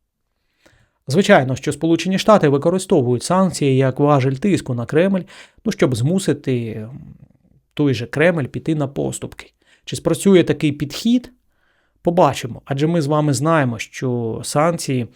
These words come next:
це такий довготривалий процес.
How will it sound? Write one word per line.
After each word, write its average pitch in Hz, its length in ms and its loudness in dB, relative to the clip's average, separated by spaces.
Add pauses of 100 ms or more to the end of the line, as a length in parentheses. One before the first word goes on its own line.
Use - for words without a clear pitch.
(520)
це 135 400 2
такий 127 520 -6 (200)
довготривалий 139 840 2
процес. - 500 -6